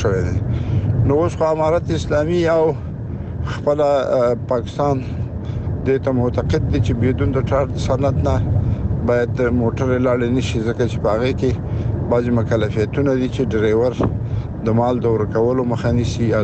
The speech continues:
د نورو مسایلو مکلفیتونه دي، اه، چې تجار هم په دې خوشحاله دي. اما تر اوسه خو هم یو تعداد، اه، اه، ډرایوران، اه، د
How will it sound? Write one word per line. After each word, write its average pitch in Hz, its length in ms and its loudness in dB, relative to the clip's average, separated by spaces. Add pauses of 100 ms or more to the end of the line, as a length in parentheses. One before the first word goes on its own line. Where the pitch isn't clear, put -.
(120)
د 110 100 2
نورو 117 300 2
مسایلو 110 480 2
مکلفیتونه 101 840 2
دي، 120 80 -2
اه، - 1000 0
چې - 80 0 (120)
تجار 127 400 2
هم 131 160 2
په 123 160 0
دې 117 80 2 (120)
خوشحاله 98 480 0
دي. - 100 -2 (720)
اما 160 160 2 (160)
تر 165 200 2
اوسه 190 340 2
خو 190 100 0 (120)
هم 175 260 0
یو 165 240 2
تعداد، 165 480 0
اه، - 20 4 (720)
اه، 117 340 0 (140)
ډرایوران، 127 580 2
اه، - 920 -2 (840)
د - 20 2